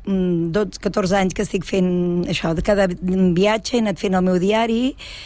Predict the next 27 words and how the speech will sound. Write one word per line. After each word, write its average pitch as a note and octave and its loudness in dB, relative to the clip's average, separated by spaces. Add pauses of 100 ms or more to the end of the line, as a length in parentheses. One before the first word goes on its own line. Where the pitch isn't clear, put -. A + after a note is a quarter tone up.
(220)
i G#3 2
a - 0
partir F#3 0
d'aquí, G3+ 0
doncs, G#3+ 2
bueno, F#3 2
em F3 2
van F3 0
començar F3+ 0
a F3+ 0
demanar F3+ 2
que G3 0
escrivís, C4+ 2
que, G3 2 (260)
que - -4
ho F#3 2
recollís, B3+ 0 (640)
i, F#3+ 4
eh, F3+ 2
perquè F#3 -2
feia F#3 2
molt F#3 2
això, F3+ 0
rutes F#3 0
solidàries F#3+ 2
amb F#3 -2
setem A3 2